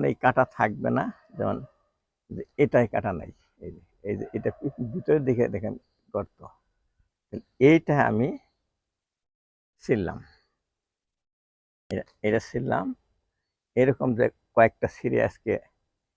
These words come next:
খাওয়ার জন্য, আগামীকাল খাওয়ার জন্য বা পরশুদিন খাওয়ার জন্য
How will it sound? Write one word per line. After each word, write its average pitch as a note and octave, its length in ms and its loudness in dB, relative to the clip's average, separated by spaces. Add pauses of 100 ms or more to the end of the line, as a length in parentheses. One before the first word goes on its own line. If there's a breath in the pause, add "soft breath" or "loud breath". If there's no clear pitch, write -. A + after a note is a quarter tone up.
(400)
খাওয়ার A2 320 4
জন্য, G2+ 220 -6 (500)
আগামীকাল G2+ 580 -4
খাওয়ার G2 300 -6
জন্য - 200 -8 (260)
বা F2+ 140 -6
পরশুদিন G2 520 -10
খাওয়ার G2+ 260 -4
জন্য F#2+ 180 -8